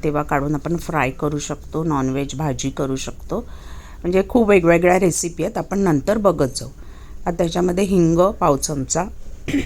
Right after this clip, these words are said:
हळद पाव चमचा, लाल तिखट एक चमचा, चवीनुसार मीठ लावून एक दहा मिनटं आपण ठेवून देणार आहे. आणि नंतर कुरकुरीत एकदम जशी बटाट्याची कापं करतो ना आपण,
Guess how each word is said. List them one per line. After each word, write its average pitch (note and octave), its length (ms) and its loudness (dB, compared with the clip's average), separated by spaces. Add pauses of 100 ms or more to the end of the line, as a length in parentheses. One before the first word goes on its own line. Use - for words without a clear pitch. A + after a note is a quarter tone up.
(1200)
हळद F3 280 6 (120)
पाव D3 160 4
चमचा, C3+ 460 -4 (580)
लाल F3+ 260 8 (100)
तिखट E3+ 240 0 (100)
एक D#3 220 -2
चमचा, D#3+ 480 -4 (200)
चवीनुसार D#3+ 760 0
मीठ D3+ 420 0
लावून D#3 340 0 (540)
एक F#3+ 200 2
दहा F#3 300 6
मिनटं F#3 280 2
आपण F#3+ 220 0
ठेवून F3 400 2
देणार D3+ 300 0
आहे. G#3 100 -2
आणि G#3 120 -2
नंतर D#3+ 360 0
कुरकुरीत A#3+ 1080 0
एकदम F3 400 0
जशी E3 280 -2
बटाट्याची F3 580 0
कापं E3 340 -2
करतो C#3+ 360 -4
ना D3+ 120 0
आपण, D#3+ 300 -2